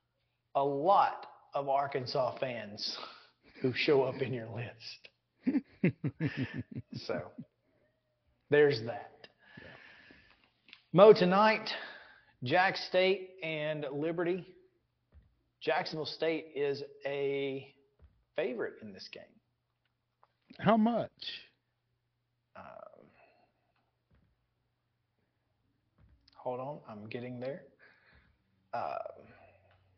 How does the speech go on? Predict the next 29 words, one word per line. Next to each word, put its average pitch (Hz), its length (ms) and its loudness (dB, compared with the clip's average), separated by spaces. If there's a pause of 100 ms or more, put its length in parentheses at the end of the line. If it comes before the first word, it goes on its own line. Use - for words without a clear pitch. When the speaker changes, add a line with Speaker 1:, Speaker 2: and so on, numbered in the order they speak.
(1600)
Speaker 1:
I 135 60 -4
believe 147 360 6
it's 127 180 -2
just 131 200 -6
three 123 180 -4
points. 120 340 -6
Middle 226 200 6
Tennessee 202 340 0
State, 156 300 -2
by 117 120 -2
the 110 60 -6
way, 104 220 -8
a 117 100 -12
three-point 117 480 -10
favorite. - 500 -14 (3250)
Speaker 2:
Yeah, 170 160 -2 (240)
okay. 165 380 -4 (540)
Speaker 1:
Um, 160 60 0
Speaker 2:
Um, 156 360 4 (440)
Speaker 1:
I'm 208 80 6
Speaker 2:
it's, 202 80 6
Speaker 1:
sorry, 208 200 12
Speaker 2:
it 147 40 0
Speaker 1:
Liberty 254 440 10
is 180 120 4
the 175 100 2
money 185 300 2
line 160 280 0
favorite. 147 460 0